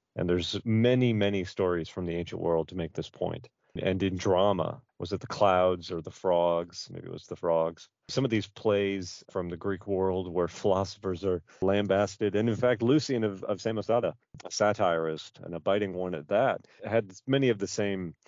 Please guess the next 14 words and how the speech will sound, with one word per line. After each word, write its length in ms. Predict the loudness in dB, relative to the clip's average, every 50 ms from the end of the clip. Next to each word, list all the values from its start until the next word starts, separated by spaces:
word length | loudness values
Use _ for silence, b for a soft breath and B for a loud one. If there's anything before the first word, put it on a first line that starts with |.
| -20 -12
approaches 760 | -10 -10 -6 0 2 4 4 4 2 0 -4 -6 -6 -6 -6 -4
or, 120 | -4 -4
or 180 | -2 -4 -6 -6
takes 560 | -6 -4 0 0 0 0 -2 -6 -10 -12 -8 -6
on 140 | -6 -4 -4
the 80 | -6
prevailing 680 | -4 _ -4 0 2 2 2 2 2 2 0 -2 -4 -8 -12 _ _ -2
attitude 460 | 0 0 0 0 -2 -4 -4 -4 -4
of 80 | -4
philosophers 840 | -2 0 2 2 2 0 -2 -4 -8 -6 -4 -2 -2 -2 -4 -8 -10 -8
in 160 | -6 -4 -2
the 80 | -2 0
world 400 | 0 2 4 4 4 2 0 -4
because 560 | -8 -8 -4 -2 0 0 0 0 -2 -6